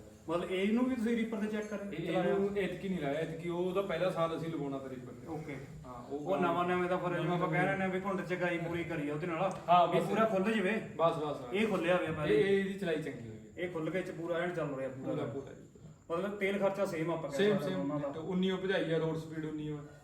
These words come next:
Speaker 1: ਜਿਵੇਂ ਆਹ ਜ-, ਮਤਲਬ ਛੇ ਸੌ ਪੈਂਹਠ ਐਚ ਪੀ ਆ,
Speaker 2: ਹਾਂਜੀ।
Speaker 1: ਮੇਰੇ ਹਿਸਾਬ ਨਾਲ ਤਾਂ ਤਿੰਨੇ ਸੇਮ ਖਾਂਦੇ ਹੋਣਗੇ, ਕਿਉਂਕਿ ਇਹ
Speaker 2: ਇਹਦਾ,
Speaker 1: ਪਾਵਰ
Speaker 2: ਇਹਦਾ ਖੇ-,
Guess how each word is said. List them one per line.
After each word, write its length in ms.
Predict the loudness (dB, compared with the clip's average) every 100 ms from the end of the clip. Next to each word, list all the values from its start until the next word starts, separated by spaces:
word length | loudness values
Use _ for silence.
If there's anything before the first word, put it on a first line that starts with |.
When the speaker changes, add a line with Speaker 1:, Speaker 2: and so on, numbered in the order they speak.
| -16 -4
Speaker 1:
ਜਿਵੇਂ 260 | -2 2
ਆਹ 220 | 4 4
ਜ-, 640 | 0 -4 -8 -14 -18 -12 -6
ਮਤਲਬ 360 | -2 2 2
ਛੇ 160 | 2 -2
ਸੌ 120 | -4
ਪੈਂਹਠ 300 | -2 0 0
ਐਚ 180 | 0 -2
ਪੀ 200 | -2 -2
ਆ, 60 |
Speaker 2:
ਹਾਂਜੀ। 460 | -2 -6 -12 -12 -4
Speaker 1:
ਮੇਰੇ 180 | 0 0
ਹਿਸਾਬ 280 | 2 2 4
ਨਾਲ 120 | 2
ਤਾਂ 80 | 2
ਤਿੰਨੇ 280 | 0 -2
ਸੇਮ 240 | 0 -2 0
ਖਾਂਦੇ 240 | 0 0
ਹੋਣਗੇ, 280 | -4 -4 -6 -10 -16 -16 -8
ਕਿਉਂਕਿ 200 | -4 0
ਇਹ 120 | 6
Speaker 2:
ਇਹਦਾ, 100 | 6
Speaker 1:
ਪਾਵਰ 160 | 8 8
Speaker 2:
ਇਹਦਾ 180 | 8
ਖੇ-, 140 | 6